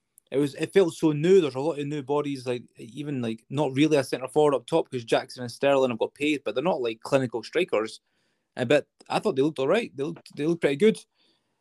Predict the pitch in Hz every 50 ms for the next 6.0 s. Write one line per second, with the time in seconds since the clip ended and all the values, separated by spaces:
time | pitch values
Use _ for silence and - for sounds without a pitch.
0 | _ - - 139 143 139 - - 185 160 151 143 131 120 - - - 170 180 160
1 | 139 123 - 143 127 127 127 156 147 147 139 135 127 123 120 143 139 127 127 127
2 | 127 120 120 120 117 113 113 - _ _ _ _ - 120 104 98 95 - - -
3 | - - - - 117 123 131 135 135 127 117 - 123 117 120 117 117 113 113 113
4 | 110 - _ _ _ _ _ _ _ _ _ - 123 113 110 107 107 107 113 -
5 | 123 123 117 113 110 - - 127 127 123 120 113 - 120 113 110 107 104 104 101